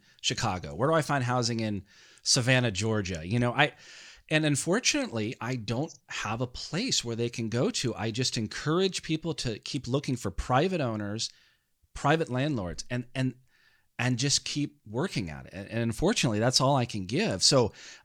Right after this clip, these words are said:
uh, it's amazing what you're doing, um, there in Saint Louis and Missouri, Missouri, and I hope it expands to different states. Melissa, you have a story about a gentleman in prison, right? He, he went back on a violation,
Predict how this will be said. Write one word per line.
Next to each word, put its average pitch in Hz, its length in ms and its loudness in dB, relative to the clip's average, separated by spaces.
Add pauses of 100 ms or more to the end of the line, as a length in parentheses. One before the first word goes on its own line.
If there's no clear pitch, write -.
uh, 131 160 4
it's 135 160 4
amazing 135 680 4
what 131 160 2
you're 120 160 0
doing, 135 580 2 (500)
um, 123 840 4
there 131 320 6
in 117 340 -2 (160)
Saint 113 260 2
Louis 131 340 4
and 117 100 -2
Missouri, 113 520 2
Missouri, 120 340 4
and 117 80 0
I 107 60 0
hope 131 160 0
it 117 60 -4
expands 123 560 2
to 117 60 -10
different - 260 -4
states. - 680 2 (180)
Melissa, 175 320 6
you 165 100 6
have 160 120 2
a 147 40 0
story 160 260 4
about 147 200 4
a 135 60 4
gentleman 143 340 2
in 123 140 2
prison, 110 520 0 (400)
right? 113 360 2
He, 120 300 4
he 117 240 2
went 127 180 4
back 131 200 8
on 127 100 6
a 113 40 4
violation, 117 760 4